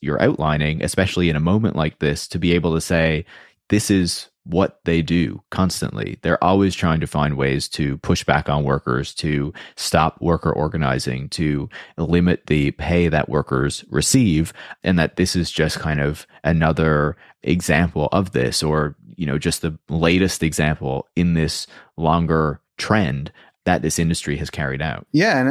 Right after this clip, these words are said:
Speaker 2: and a global struggle, right? Not just, like, a local labor market struggle, but a global struggle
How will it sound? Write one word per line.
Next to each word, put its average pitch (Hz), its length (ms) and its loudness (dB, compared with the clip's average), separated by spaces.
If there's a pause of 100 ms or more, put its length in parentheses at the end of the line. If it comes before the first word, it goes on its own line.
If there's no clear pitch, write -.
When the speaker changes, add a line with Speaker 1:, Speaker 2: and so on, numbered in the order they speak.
Speaker 2:
and 147 160 2
a 135 40 2
global 131 560 2
struggle, 101 460 -2
right? 135 240 0
Not 156 160 0
just, 165 180 -4
like, 139 140 2
a 127 60 2
local 123 500 2
labor 143 240 2
market 117 320 0
struggle, 107 320 0
but 107 160 0
a 98 60 -2
global 139 560 2
struggle 104 520 -2